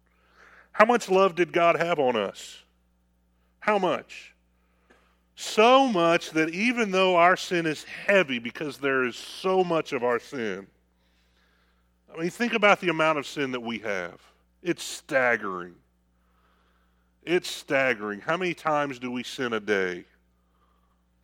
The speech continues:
Multiply how many times you sin a day by the number of days you have in your life. It's staggering how much sin we have. It's heavy. It's a heavy load to bear.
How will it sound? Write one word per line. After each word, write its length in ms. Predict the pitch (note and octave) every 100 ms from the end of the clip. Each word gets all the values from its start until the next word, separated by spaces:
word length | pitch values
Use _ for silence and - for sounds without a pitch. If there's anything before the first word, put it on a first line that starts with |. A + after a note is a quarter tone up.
| _ _ _ _
Multiply 680 | C#3+ E3 F3+ F3+ D#3+ D3 C#3+
how 220 | C#3 D3+
many 180 | D#3+ D3+
times 420 | - D#3 C#3+ C3
you 80 | C3+
sin 260 | - D3 C3
a 60 |
day 300 | A#2+ B2 A#2+
by 200 | A#2 A#2+
the 100 | A#2
number 380 | A#2 C3 C3 A#2+
of 140 | A2
days 360 | G#2 A#2 A2+ G2+
you 160 | A2+ G#2
have 300 | A#2 A2 G#2
in 100 | G2
your 140 | G2
life. 380 | F#2+ F#2+ F#2 - _ _ _ -
It's 260 | D3+ -
staggering 840 | - - - D3 C3 A2+ G#2 G#2 G#2
how 180 | A2+
much 180 | A2 A2+
sin 320 | - C3+ A#2+
we 120 | A#2 A2+
have. 320 | A2+ G#2 G#2+
It's 180 | - - _
heavy. 380 | E3+ D#3+ B2 G#2 - - -
It's 180 | D3
a 100 | D3
heavy 320 | C3+ C#3+ D3+ C#3+
load 360 | C3+ C3+ B2
to 60 | B2
bear. 600 | G#2+ B2 A#2+ G#2+ F#2